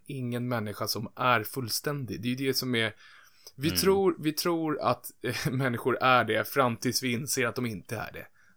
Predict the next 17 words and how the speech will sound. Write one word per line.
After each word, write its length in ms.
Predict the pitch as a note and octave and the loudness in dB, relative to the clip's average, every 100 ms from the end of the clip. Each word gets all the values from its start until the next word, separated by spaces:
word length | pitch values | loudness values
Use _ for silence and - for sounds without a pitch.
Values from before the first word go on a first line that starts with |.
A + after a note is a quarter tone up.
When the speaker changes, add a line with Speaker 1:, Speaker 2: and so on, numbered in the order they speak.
| - | -2
Speaker 1:
För 80 | |
de 140 | C3+ A#2+ | 0 2
är 340 | - C3 B2 | 2 2 2
inte 380 | G#2+ G#2 B2+ G2 | 0 -6 -8 -10
fullständiga 640 | - G2+ G2 A2+ A2+ - | -6 -6 -6 -6 -6 -6
någon. 360 | B2+ A2+ F2+ D2+ - _ _ - - _ - | -4 -4 -6 -10 -16 _ _ -20 -20 _ -4
Ehm, 520 | A2+ A2 G#2+ G#2+ G#2 - _ _ _ _ _ - - _ _ - | 0 2 2 0 -4 -10 _ _ _ _ _ -20 -20 _ _ -4
och, 280 | B2 B2+ A#2+ | -2 -2 0
och, 240 | A#2+ A2+ | 0 0
och 160 | A2+ D#3 | -2 0
mitt 300 | D#3+ G3+ - | 0 -2 -4
tips 260 | A2+ - | -6 -4
är 40 | G#2 | -4
ju 60 | |
lätt 400 | A2 F3 - - | -2 -2 -2 -6
att 200 | A2+ - | -6 -6
plocka, 580 | - A#2 - - D3 A2 | -10 -10 -8 2 2 2